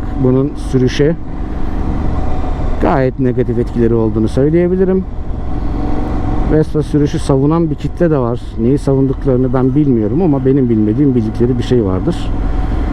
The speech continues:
Çok bir yorum yapamam. Sağa sokmasam mıydım kendimi? Sol mu daha iyi? Neyse.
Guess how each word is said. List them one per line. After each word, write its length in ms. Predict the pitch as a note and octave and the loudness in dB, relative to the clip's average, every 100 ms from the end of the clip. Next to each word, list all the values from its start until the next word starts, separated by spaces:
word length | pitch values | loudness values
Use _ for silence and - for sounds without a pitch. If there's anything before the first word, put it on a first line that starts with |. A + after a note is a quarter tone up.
| - - | -2 0
Çok 280 | A#2+ - - | 0 0 2
bir 40 | |
yorum 300 | G#2+ G2+ G#2 | 2 2 0
yapamam. 400 | A2+ A#2+ G2+ C3 C#3 - - - - - - | 0 0 0 0 -4 -6 -6 -4 -4 -4 0
Sağa 200 | F#2+ G#2+ | 0 0
sokmasam 480 | B2+ A#2+ G#2 - F#2 | 0 -2 -2 0 2
mıydım 280 | F2+ F#2 F2+ | 2 0 0
kendimi? 380 | F2+ F2 F2+ F#2+ | 0 0 0 -2
Sol 240 | - G#2+ | 0 0
mu 120 | G2 F2+ | 0 0
daha 220 | F#2 F#2+ | 0 0
iyi? 260 | F2+ F#2+ G#2+ | 0 2 2
Neyse. 260 | G2+ - | 0 -4